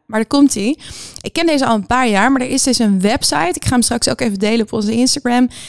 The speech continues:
En die heet food hype punt glitch me. Heerlijk, sowieso deze, eh, websitenaam. Wat deze website doet, is die genereert foodtrends op basis van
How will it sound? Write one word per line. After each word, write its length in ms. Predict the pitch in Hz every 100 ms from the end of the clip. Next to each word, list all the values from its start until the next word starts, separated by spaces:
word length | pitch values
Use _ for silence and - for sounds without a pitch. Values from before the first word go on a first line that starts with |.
| -
En 120 | - 226
die 120 | 214
heet 180 | 208 -
food 500 | - - 320 359 - - 254 247
hype 520 | 233 190 214 233 -
punt 280 | - 233 214 - 175
glitch 360 | 185 208 -
me. 380 | 190 180 320 - _ _ _
Heerlijk, 600 | - 214 277 330 285 294
sowieso 440 | - 240 214 202 196
deze, 340 | 190 190 -
eh, 400 | 180 180 180 185 -
websitenaam. 520 | 190 233 254 226 226 247 - - - -
Wat 260 | 202 302 -
deze 320 | 302 285 233
website 520 | 233 392 - 262 226 175
doet, 400 | 226 277 508 - -
is 180 | 240
die 120 | - 226
genereert 760 | - 269 285 226 220 254 285
foodtrends 840 | - 269 330 330 254 262 339 381 -
op 140 | 202 185
basis 360 | 220 247 220
van 220 | - 214